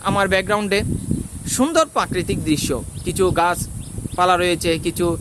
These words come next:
ছোটোখাটো গাছ রয়েছে, জঙ্গল টাইপের, সব কিছুই আপনারা দেখতে পাচ্ছেন।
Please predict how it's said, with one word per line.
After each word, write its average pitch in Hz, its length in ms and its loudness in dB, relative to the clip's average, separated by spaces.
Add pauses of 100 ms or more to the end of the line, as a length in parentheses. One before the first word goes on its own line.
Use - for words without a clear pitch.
(340)
ছোটোখাটো 175 600 0 (880)
গাছ 202 280 2
রয়েছে, 190 380 2
জঙ্গল 175 340 2
টাইপের, 165 380 2 (460)
সব 269 240 4
কিছুই 214 320 2
আপনারা 175 340 0
দেখতে 165 240 0
পাচ্ছেন। 131 320 -2